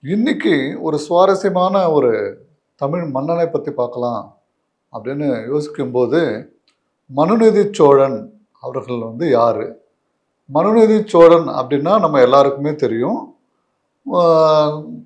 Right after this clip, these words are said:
மனுநீதி சோழன் என்றவர் வந்து நீதி தவறாத மன்னன் அப்படின்றது வந்து நம்ம எல்லாருக்கும் தெரியும். இந்த மனுநீதி சோழன் என்றவர் உண்மையாவே வாழ்ந்தாரா? எப்படிப்பட்டவர் அவரு? எப்படிப்பட்ட ஒரு,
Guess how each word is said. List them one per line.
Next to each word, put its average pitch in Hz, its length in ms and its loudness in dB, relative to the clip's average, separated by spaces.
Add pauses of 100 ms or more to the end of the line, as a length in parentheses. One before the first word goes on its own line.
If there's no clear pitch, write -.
(200)
மனுநீதி 165 480 -2
சோழன் 143 320 2
என்றவர் 135 360 2
வந்து 190 120 -6
நீதி 156 400 -6
தவறாத 135 520 2
மன்னன் 113 500 -8 (280)
அப்படின்றது 110 460 -12
வந்து 117 180 -10
நம்ம 170 180 -6
எல்லாருக்கும் 113 460 -8
தெரியும். 98 260 -20 (680)
இந்த 196 220 2
மனுநீதி 220 560 6
சோழன் 190 320 6
என்றவர் 147 680 2
உண்மையாவே 175 500 0
வாழ்ந்தாரா? 135 680 6 (300)
எப்படிப்பட்டவர் 147 720 2
அவரு? 117 240 0 (100)
எப்படிப்பட்ட 233 680 4
ஒரு, 170 220 6